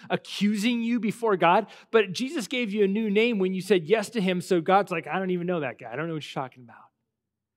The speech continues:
He's got a new name in my son. I don't even know that guy. I don't know the evil that he's done in the past. It's been forgiven.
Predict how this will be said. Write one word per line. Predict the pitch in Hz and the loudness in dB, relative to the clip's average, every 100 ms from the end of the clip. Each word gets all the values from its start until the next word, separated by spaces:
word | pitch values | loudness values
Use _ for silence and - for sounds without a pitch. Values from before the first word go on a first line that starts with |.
| _ | _
He's | - 208 | -2 2
got | 202 | 2
a | |
new | 180 202 202 185 | 2 2 2 0
name | 175 175 147 127 | 0 -2 -4 -8
in | 151 151 | -10 -8
my | 143 | -8
son. | 127 175 143 123 113 _ _ _ _ _ _ _ _ _ _ - | -6 -6 -6 -8 -18 _ _ _ _ _ _ _ _ _ _ -4
I | |
don't | 196 214 | -2 0
even | 190 | 0
know | 185 151 | 0 -2
that | 120 - | -6 -14
guy. | 123 - - _ _ _ _ _ _ _ _ _ _ _ | -20 -20 -20 _ _ _ _ _ _ _ _ _ _ _
I | 196 | 0
don't | 226 | 2
know | 202 214 226 214 180 | 6 10 12 10 8
the | 170 | 2
evil | 180 175 160 160 | -2 -2 0 -2
that | 151 | -2
he's | 156 147 | -6 -4
done | 156 | -4
in | 151 | -4
the | 147 | -8
past. | - 156 147 - | -4 -2 -2 -8
It's | 135 | -14
been | - 151 | -10 -10
forgiven. | - 160 139 185 180 180 | -8 -4 2 2 2 -4